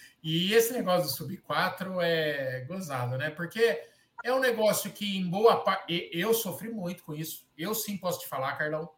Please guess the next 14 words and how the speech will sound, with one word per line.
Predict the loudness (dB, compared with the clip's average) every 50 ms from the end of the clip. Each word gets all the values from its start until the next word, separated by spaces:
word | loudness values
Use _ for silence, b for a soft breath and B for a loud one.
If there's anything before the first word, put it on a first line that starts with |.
| _ _ _ _ _ _ -6
Eu, | -2 0 2 2 2 0 0
é, | 0 2 4 6 6 6 6 4 2 -2 -4 -10 -16 _ _ -20 _ _ _ _ _ _
é, | -12 -10 -6 -4 -4 -2 -2 -2 -2 -4 -4 -6
o | -8
Kiki, | -8 -6 -6 -2 0 2
ele | 2 2
tem | 2 -2 -2 -2 -2
um | -4
discurso | -4 -6 -8 -6 -2 0 0 0 0 -2 -4 -6 -6 -8 -8 -12 -10
que | -4 -2
eu | 0 2 4
acho | 4 2 2 2 -2 -4 -8
que | -10 -8 -4 -2 0
é | 4 4 4 4 4 2 0 -4 -12